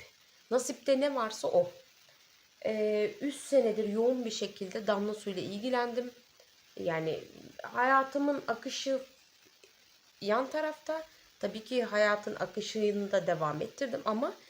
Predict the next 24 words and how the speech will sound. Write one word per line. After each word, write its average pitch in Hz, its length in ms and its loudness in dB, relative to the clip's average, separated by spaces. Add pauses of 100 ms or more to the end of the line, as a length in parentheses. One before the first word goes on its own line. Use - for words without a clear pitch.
(260)
Damla 294 280 4
Su'ya 311 260 -6
daha 294 180 0
çok 214 200 -2
ağırlık 160 320 0
vermeye 160 340 0
başladım. 180 480 -6 (420)
Bireyseldir, 233 1040 2 (440)
e, 208 240 2
aktivitedir, 220 880 -2
fiziktir, 226 800 -6
bilmem 233 360 -2
nedir, 247 160 -4
her 320 300 0
şeyine 175 420 0
koşturdum. 220 640 -2 (460)
E, 196 180 0
bunu 226 420 0
çevremdeki 202 560 0
insanlar 202 440 -2
da 202 100 -2
çok 208 240 -8
iyi 214 140 -6
biliyor. 208 360 -2